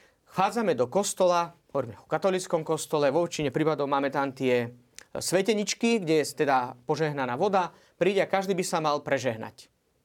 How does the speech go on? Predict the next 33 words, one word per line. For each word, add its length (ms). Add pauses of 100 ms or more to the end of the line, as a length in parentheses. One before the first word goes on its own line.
spraviť 480
znak 160
kríža. 320
Čo 160
to 80
znamená? 480 (1120)
Znamená 440
to, 320 (240)
že 160
ja 80
vstupujem 560
práve 180
do 140
toho 160
sakrálneho 720
priestoru 640 (500)
a 140
znakom 480
kríža, 560
skrze 320
ktorý 160
som 240
bol 160
vykúpený 560
a 80
na-, 260
skrze 380
práve 320
ten 160
zvia-, 260
sviatostný 460
znak 260
kríža 300